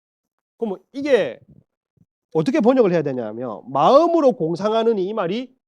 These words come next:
영혼이 다닌다는 거예요. 이게 우리로 치면 그런 거지. 약간 유체이탈 화법이라 해야 될까? 아니면 뭐라 해야 되나? 공상이랑은,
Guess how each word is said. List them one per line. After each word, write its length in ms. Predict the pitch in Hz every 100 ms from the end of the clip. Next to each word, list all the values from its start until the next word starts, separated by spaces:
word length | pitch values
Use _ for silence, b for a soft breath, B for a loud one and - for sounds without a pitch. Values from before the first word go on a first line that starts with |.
| -
영혼이 440 | 131 143 269 277 185
다닌다는 420 | 165 180 104 87
거예요. 340 | 85 _ _ _ _ _ _ _ _ _ _ _ _ _ _
이게 140 | 190 196
우리로 400 | 165 226 220 180
치면 240 | 196 156
그런 200 | 160 170
거지. 260 | 117 - _ _ _ _ _ _ _ _ _ _ _ _ _ _
약간 320 | 127 143 143 139 _ _ -
유체이탈 460 | 143 143 240 202
화법이라 340 | 151 - 120 - _ _ _ _ _ _ _ _ _ _ _ _ _ _ _ _ - 131 101
해야 160 | 95
될까? 440 | 104 92 _ 139 196 _ _ _ _
아니면 340 | - 156 147 131
뭐라 200 | 123 147
해야 100 | 165
되나? 340 | 170 117 151 _ _ _ _ _ _ _ _ _ _ _ _ _ _
공상이랑은, 1000 | 147 175 175 294 294 233 180 170 165